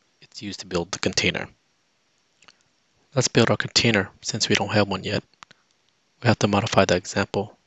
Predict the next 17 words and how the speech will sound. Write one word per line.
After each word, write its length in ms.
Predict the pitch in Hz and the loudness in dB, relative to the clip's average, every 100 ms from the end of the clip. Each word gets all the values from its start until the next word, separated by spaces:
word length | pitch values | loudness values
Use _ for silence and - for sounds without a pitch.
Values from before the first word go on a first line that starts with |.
| _ _ | _ _
of 80 | - | -8
the 100 | 104 | -2
tutorial 640 | - - - - 95 92 - _ - | -2 -2 -2 0 0 -2 -10 _ -10
with 140 | 107 | -4
our 120 | 95 | 0
actual 300 | - 107 - | 0 0 0
settings. 460 | - 101 95 - - - _ _ _ _ _ _ _ _ _ _ _ _ - _ _ _ _ _ - | 2 2 0 -6 -8 -12 _ _ _ _ _ _ _ _ _ _ _ _ -20 _ _ _ _ _ -14
Let's 100 | - | -8
go 120 | 113 | -4
ahead 100 | 98 | -2
and 60 | - | -2
copy 260 | - - - | -2 0 -2
this 500 | - 117 151 - - - - _ - _ _ _ _ _ _ _ _ _ _ _ _ _ _ _ _ | 0 2 2 0 0 -6 -18 _ -20 _ _ _ _ _ _ _ _ _ _ _ _ _ _ _ _
and 120 | 117 - | -18 2
paste 240 | 104 - | 4 4
into 180 | 101 107 | -2 -2
Notepad. 480 | 98 - - - | -2 -2 -2 -2